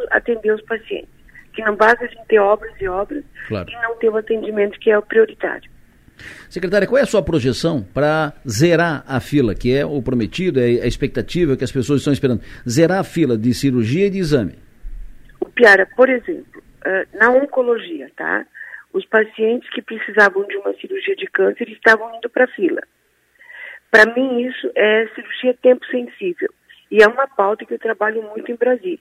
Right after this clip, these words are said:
Speaker 1: Então, nós já sentamos com os serviços, tem uma equipe de médicos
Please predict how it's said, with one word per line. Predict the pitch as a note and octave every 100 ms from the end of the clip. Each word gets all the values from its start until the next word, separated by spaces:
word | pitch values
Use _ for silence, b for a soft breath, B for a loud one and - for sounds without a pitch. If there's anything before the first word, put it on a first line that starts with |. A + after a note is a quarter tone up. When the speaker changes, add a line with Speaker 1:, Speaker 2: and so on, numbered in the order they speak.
| _ B B B
Speaker 1:
Então, | G#3+ G#3+
nós | G#3+ A#3+
já | C4
sentamos | C4+ C4+ - G#3 G#3
com | - G#3+
os |
serviços, | - G3+ D#4+ F4+ G4+ - - _ B B _
tem | A#3 A#3
uma | A#3+
equipe | A#3 - A3+ -
de | G#3+ A3
médicos | G3+ F#3+ F#3+ - - -